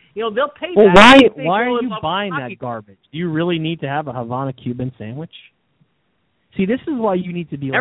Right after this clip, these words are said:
Speaker 1: Everything's
Speaker 2: You know what I had
Speaker 1: ten dollars,
Speaker 2: last
Speaker 1: Mike.
Speaker 2: night?
Speaker 1: Everything's
Speaker 2: I went
Speaker 1: ten
Speaker 2: to my.
Speaker 1: bucks.
Speaker 2: Here's the
Speaker 1: Everything's
Speaker 2: best
Speaker 1: ten,
Speaker 2: part
Speaker 1: twelve
Speaker 2: about my
Speaker 1: bucks in
Speaker 2: night.
Speaker 1: there.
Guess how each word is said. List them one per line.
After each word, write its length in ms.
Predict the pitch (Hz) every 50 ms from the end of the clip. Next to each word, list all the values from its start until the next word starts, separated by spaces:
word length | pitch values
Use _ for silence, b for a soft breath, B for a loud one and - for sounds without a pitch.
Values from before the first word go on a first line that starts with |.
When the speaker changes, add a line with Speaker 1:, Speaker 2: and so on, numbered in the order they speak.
| 127 123
Speaker 1:
Everything's 220 | 127 117 101 113
Speaker 2:
You 40 | 135 170
know 100 | 208 240
what 100 | 254 247
I 40 | 240 220
had 80 | 220 220
Speaker 1:
ten 40 | -
dollars, 140 | 214 202 202
Speaker 2:
last 0 |
Speaker 1:
Mike. 140 | 131 165 196
Speaker 2:
night? 220 | 196 208 220 220 _ -
Speaker 1:
Everything's 280 | - 254 320 - - _ _ -
Speaker 2:
I 120 | 127 135
went 200 | 131 131 143 147
Speaker 1:
ten 60 | - -
Speaker 2:
to 60 | 165
my. 160 | 160 160 165
Speaker 1:
bucks. 100 | 160 _ _
Speaker 2:
Here's 120 | - 247 311
the 40 | -
Speaker 1:
Everything's 140 | 302 -
Speaker 2:
best 100 | - 240
Speaker 1:
ten, 100 | 180 156
Speaker 2:
part 60 | 143 -
Speaker 1:
twelve 140 | 208 202 180
Speaker 2:
about 180 | 170 165 151
my 120 | 151 151 147
Speaker 1:
bucks 60 | 139
in 40 | 127
Speaker 2:
night. 120 | 117 110 104
Speaker 1:
there. 100 | 113